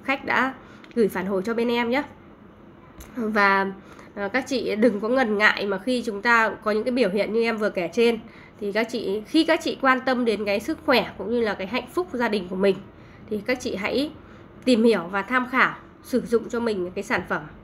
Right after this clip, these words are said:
nó an toàn, nó hiệu quả và có cái phiếu bảo hành các chị nhé. Sản phẩm của bên em là có phiếu bảo hành đấy ạ. Đây là phiếu bảo hành cam kết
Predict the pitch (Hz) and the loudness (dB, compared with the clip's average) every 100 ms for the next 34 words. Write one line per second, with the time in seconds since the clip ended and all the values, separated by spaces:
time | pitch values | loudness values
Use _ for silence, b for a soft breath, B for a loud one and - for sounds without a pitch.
0 | - - - 196 185 190 - - 233 233 | -20 -18 -6 -4 2 4 4 4 2 2
1 | 240 226 185 196 202 254 - 220 175 - | 4 4 4 -2 -4 -4 -2 0 0 -4
2 | - - B B - 196 196 185 180 196 | -18 -20 B B -14 -4 0 0 2 0
3 | 196 240 247 220 285 226 208 196 254 220 | 2 0 2 4 4 2 0 0 -4 0
4 | 285 - - B B - 226 196 208 185 | 0 -2 -12 B B 2 2 4 -2 -2
5 | 196 247 254 254 220 196 - 208 254 220 | -2 0 2 0 0 -2 -2 -2 0 2
6 | 208 190 269 - - - - - - - | 0 2 2 0 -8 -20 -20 -20 -20 -20
7 | - - - - - - - - 262 254 | -20 -20 -20 -20 -20 -20 -10 -2 2 2
8 | 220 220 214 247 220 208 202 220 247 247 | 0 -2 0 0 0 -4 -4 0 2 2
9 | 277 | -2